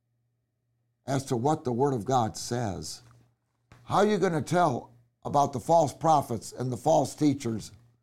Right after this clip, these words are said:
and even the false Christ that the Bible talks about, that false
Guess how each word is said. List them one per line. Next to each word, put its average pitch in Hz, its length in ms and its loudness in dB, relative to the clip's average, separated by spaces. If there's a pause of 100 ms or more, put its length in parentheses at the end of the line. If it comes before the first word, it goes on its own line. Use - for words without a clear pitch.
(800)
and 147 140 -2
even 165 220 2
the 131 80 -2
false 156 340 2
Christ 165 540 2
that 117 120 -2 (220)
the 127 60 -6
Bible 139 320 4
talks 147 380 0
about, 113 420 -2 (880)
that 131 160 -2
false 151 460 0